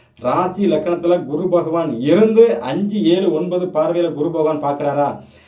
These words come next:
அது ராசி லக்கணம் வேற வேற, வேற வேற வரும்போது, ராசியில உட்கார்ந்து பார்த்தாலும் சரி, லக்கணத்துல உட்கார்ந்து பார்த்தாலும் சரி, இந்த கணக்கு சரியா பொருந்தி வரும். இந்த வழிபாடு முறையை நீங்க எடுத்துட்டு வாங்க, கண்டிப்பா வாழ்க்கையில ஜெயிக்கலாம்.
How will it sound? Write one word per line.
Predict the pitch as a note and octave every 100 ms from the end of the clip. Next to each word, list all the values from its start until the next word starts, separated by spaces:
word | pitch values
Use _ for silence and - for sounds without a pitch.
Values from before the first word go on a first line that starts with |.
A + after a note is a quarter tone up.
| _
அது | - C#3+
ராசி | D3 D#3+ G3 G3+
லக்கணம் | F3+ F#3 F3+
வேற | D#3 F3+ F3+
வேற, | E3 D#3+
வேற | C#3+ E3+ F#3+
வேற | F#3 F3+
வரும்போது, | E3 E3+ D#3+ E3 G3+ G#3 - - -
ராசியில | C3+ F#3 G3+ F#3+
உட்கார்ந்து | F3 F3+ F3
பார்த்தாலும் | E3 D#3+ E3 D#3
சரி, | D#3 A3
லக்கணத்துல | F3+ F3+ F3
உட்கார்ந்து | E3+ D#3+
பார்த்தாலும் | D#3 D3 D3+ C3
சரி, | A#2 A#2+
இந்த | B2 B2
கணக்கு | C3 D3 D#3
சரியா | E3 B2 E3 F3+ E3+
பொருந்தி | C#3 D3 D3+
வரும். | D3 C#3+ D#3+ - - _ -
இந்த | B2+
வழிபாடு | B2 C#3 F#3 F3+
முறையை | E3 E3+ E3+
நீங்க | D3 D3
எடுத்துட்டு | F3 E3
வாங்க, | D3+ C#3+ C#3+ C#3+ D3 -
கண்டிப்பா | B2+ D3+ D#3 -
வாழ்க்கையில | C3+ C3+
ஜெயிக்கலாம். | B2 A2 G#2 G#2 F2+